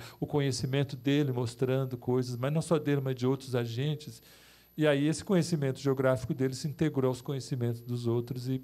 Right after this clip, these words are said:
puderam fazer alguma coisa. Eu vejo a geografia e o seu potencial contra, né, ou seja,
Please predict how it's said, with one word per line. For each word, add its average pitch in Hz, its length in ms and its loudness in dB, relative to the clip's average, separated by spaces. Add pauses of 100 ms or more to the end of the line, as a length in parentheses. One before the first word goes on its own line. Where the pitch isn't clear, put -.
(240)
puderam 117 340 0
fazer 123 240 -6
alguma 127 240 -4
coisa. 113 220 -10 (800)
Eu 233 100 0
vejo 185 260 6
a 196 40 4
geografia 175 640 4
e 127 80 4
o 120 60 2
seu 120 200 0
potencial 120 760 0 (720)
contra, 127 640 4 (100)
né, 123 160 -2
ou 120 60 -8
seja, 110 400 -8